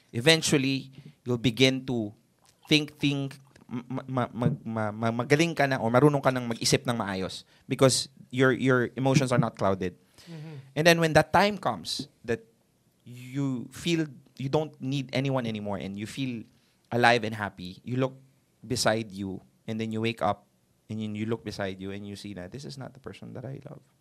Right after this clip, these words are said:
Speaker 1: The only reason why you were there in the first place is you settled at that time kasi siya lang yung nandyan.
Speaker 2: Mm-hmm.
Speaker 1: But when,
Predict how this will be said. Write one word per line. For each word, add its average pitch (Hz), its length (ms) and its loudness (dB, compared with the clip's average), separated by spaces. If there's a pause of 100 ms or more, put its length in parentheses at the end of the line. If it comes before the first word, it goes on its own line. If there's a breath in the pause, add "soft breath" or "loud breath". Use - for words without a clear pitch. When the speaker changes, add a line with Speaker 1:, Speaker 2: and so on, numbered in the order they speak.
(1120)
Speaker 1:
The 151 120 -2
only 143 280 -2
reason 127 300 -8
why 113 140 -8
you 107 120 -8
were 107 160 -6
there 104 200 -8
in 98 80 -10
the 101 80 -12
first - 280 -12
place 98 180 -14
is 95 100 -16
you 110 160 -14
settled 92 480 -10
at - 120 -14
that 87 240 -10
time 90 200 -16
kasi 87 360 -16
siya 101 200 -10
lang 95 120 -10
yung 92 120 -14
nandyan. 82 360 -18
Speaker 2:
Mm-hmm. - 560 -20
Speaker 1:
But 107 180 -4
when, 113 240 -6